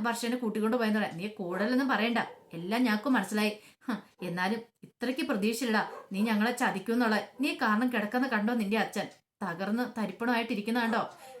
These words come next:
നീ ഒറ്റ ഒരുത്തൻ കാരണം ഈ പ്രായമായ സമയത്ത് അദ്ദേഹത്തിന് ലോക്കപ്പിൽ കയറേണ്ട വന്നേ. എന്നിട്ടോ നീ സുഖിച്ചു പോയി നിന്റെ ഭാര്യയോടൊപ്പം കിടന്ന് ഉറങ്ങുമായിരുന്നില്ലേ? പാവം നിന്റെ അച്ഛൻ്റെ ഇരിക്കുന്ന ഇരിപ്പ് കണ്ടില്ലേ? ആ സെല്ലിനകത്ത് നിലത്തിരിക്കുന്ന കണ്ടില്ലേടാ? എന്നിട്ടോ നീയൊക്കെ എന്താടാ ഇങ്ങനെയെന്ന് ചോദിച്ചിട്ട്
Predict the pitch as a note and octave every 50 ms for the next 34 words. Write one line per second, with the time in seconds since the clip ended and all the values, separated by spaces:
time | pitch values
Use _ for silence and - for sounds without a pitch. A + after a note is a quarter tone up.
0 | - - F3 F#3 G#3 G#3 - - - C#4+ C4 B3+ B3+ C4+ C4+ B3+ A#3+ A3 A3 A#3
1 | A#3+ A3 - - - - D#4+ - - B3 A3 G3 G3 G3+ A3+ A#3 G#3+ A3 A#3+ B3
2 | B3+ G3+ F#3+ G3+ A3 G#3+ - A#3+ - - - F3+ F3+ F#3 F#3+ F#3+ A3+ A3 A3+ G#3+
3 | G3 F#3+ F#3+ - G#3 A3+ B3 G#3+ A3 G3+ F#3 G3 G#3+ A3+ G#3 F3+ G3 F#3+ - -
4 | _ _ _ _ _ _ - E3 F3+ F#3 E3 G#3+ A3+ A3 - - - - _ -
5 | E4 F#4+ F#4+ - C#4 G#3+ A#3+ B3 - C#4+ C4 B3+ B3+ B3+ B3+ C4 A#3+ A3+ F#3 G3
6 | G3 G3 A3+ B3 B3 A#3+ B3+ B3+ A#3+ A3+ G#3 G#3+ B3 G#3+ F#3 F3+ G#3 A#3 A3 G3
7 | G3+ G3 G#3 G3+ - - - F#3 F3 E3+ F3 F#3+ G#3 G#3+ A3+ A#3 G#3+ - A3 A3
8 | A3+ - F3 - G#3 A#3 B3 B3 - A3 G#3+ - A#3+ A#3+ A#3+ B3+ B3 G#3+ - -
9 | - _ _ _ _ - F3 F#3+ - G#3+ F3+ F3 F3+ G3+ A3 G#3 G3+ G#3 A3+ G3
10 | - - - - - - D4 D#4 D#4+ F4+ F4 E4 A#3+ A#3 A3 B3 C4 C#4 C4+ A3+
11 | A3+ A#3 A#3 A3+ A3 G3 D#3 - - - _ _ _ _ _ - E3+ E3 E3 E3+
12 | - A3 A3 G#3+ - - _ _ _ _ _ D4+ F4 E4 D4+ C#4+ C#4+ G#3+ G#3 A3
13 | B3+ C#4 C#4+ D4 C#4+ A3 A3 A3 A#3 B3 B3 A3+ A3 A3 B3 A3+ B3